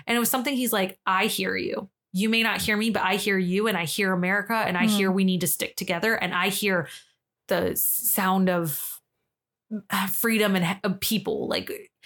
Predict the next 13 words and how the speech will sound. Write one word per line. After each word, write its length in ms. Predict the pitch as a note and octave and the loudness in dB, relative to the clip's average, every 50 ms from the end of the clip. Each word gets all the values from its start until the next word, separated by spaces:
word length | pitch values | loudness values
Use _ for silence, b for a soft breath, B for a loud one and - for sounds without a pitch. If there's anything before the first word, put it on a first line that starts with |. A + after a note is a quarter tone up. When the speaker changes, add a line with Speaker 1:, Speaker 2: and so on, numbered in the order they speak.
| B B B C4+ B | B B B -8 B
Speaker 1:
you 120 | C4+ C#4 | -2 0
know, 100 | C4+ C4 | 2 2
he 120 | A#3 B3 | 2 2
gave 200 | G#3+ C4 B3+ A3+ | 2 2 2 2
one 140 | A3+ B3 A#3 | 2 2 2
of 80 | G#3+ F#3 | 2 2
those 200 | F#3+ F#3+ F#3+ G3 | 4 4 2 2
speeches, 380 | G3 - A#3 A#3 B3+ C#4 B3+ | 0 -2 -2 0 0 2 2
and 80 | A3 A3 | 2 4
Speaker 2:
Yeah. 160 | A3 G3 F3 | 4 4 4
Speaker 1:
it 60 | D#3 | 4
was, 100 | - - | 4 2
like, 180 | B3 A#3 A3 A3 | 2 2 0 0